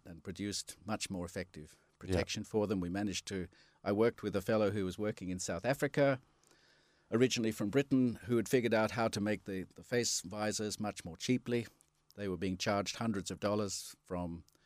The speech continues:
Speaker 1: defense suppliers. We showed how they could be produced for about fifty dollars a pop.
Speaker 2: Yeah, yeah. It's a massive industry, isn't it? The defense industry. <laughs>
Speaker 1: It can be,
Speaker 2: <laughs>
Speaker 1: yes. And I had
Speaker 2: Enormous.
Speaker 1: lots of experiences
Speaker 2: And it
Speaker 1: of it,
Speaker 2: creates
Speaker 1: of
Speaker 2: its own,
Speaker 1: course.
Speaker 2: I'm sure you did.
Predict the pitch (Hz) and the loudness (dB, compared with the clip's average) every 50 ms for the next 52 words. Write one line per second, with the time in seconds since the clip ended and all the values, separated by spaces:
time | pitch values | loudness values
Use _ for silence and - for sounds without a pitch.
0 | _ _ _ - 101 - 131 127 123 - - - 104 - 113 107 107 110 107 104 | _ _ _ -8 -2 2 2 2 2 2 0 -2 -2 0 0 2 2 2 2 0
1 | 95 - - - 95 98 98 92 - 107 95 92 87 101 90 85 87 87 - - | -2 -4 -8 -8 -6 -6 -4 -2 0 0 0 0 -2 -4 -4 -4 -6 -8 -8 -10
2 | 87 90 92 - - 78 69 92 90 - - - 80 76 85 78 - - 90 - | -12 -10 -12 -12 -12 -10 -8 -8 -6 -6 -8 -10 -10 -10 -10 -10 -10 -12 -14 -16
3 | - 87 78 85 82 82 82 - - - _ - - - _ _ _ _ - - | -14 -14 -12 -10 -10 -10 -12 -14 -16 -20 _ -20 -20 -20 _ _ _ _ -6 -2
4 | 90 80 - - _ _ _ _ _ _ _ _ _ _ _ _ _ - 85 - | -2 -2 -2 -2 _ _ _ _ _ _ _ _ _ _ _ _ _ -12 -12 -12
5 | - _ _ _ _ _ _ _ _ _ _ - 90 82 78 76 - - 67 67 | -12 _ _ _ _ _ _ _ _ _ _ -4 -2 0 0 2 0 0 0 -2
6 | 76 76 78 - - - 78 73 73 73 76 - - 87 80 - 76 - 87 85 | -2 -2 -2 -2 -4 -2 -2 -2 -2 -2 -4 -6 -8 -10 -10 -10 -6 -2 -2 0
7 | 80 - 85 80 76 78 - - - 76 - - - 98 82 - - - _ _ | 0 0 0 0 0 2 0 0 0 -2 -2 -4 -4 -6 -6 -6 -10 -20 _ _
8 | _ _ _ _ _ _ _ - - - - - 104 113 113 110 90 87 82 - | _ _ _ _ _ _ _ -16 -16 -12 -2 0 2 2 2 0 -2 -4 -6 -10
9 | - _ - - 98 92 90 - - - - - - - - 104 95 127 120 123 | -12 _ -10 -4 0 2 2 2 0 -2 -10 -14 -12 -4 0 2 4 8 8 8
10 | 107 95 90 87 78 - - 104 90 95 - - - 123 117 110 98 - - 90 | 8 8 8 6 4 4 2 0 -2 -2 -2 0 2 2 4 2 2 2 2 2
11 | 87 - - 92 87 87 87 87 - - 78 82 92 90 85 78 - - 90 85 | 2 4 6 6 8 8 6 4 2 2 4 4 6 6 6 4 4 4 2 4
12 | 80 - - 104 98 98 90 87 82 82 90 90 80 | 4 4 4 6 6 6 6 4 6 8 8 6 6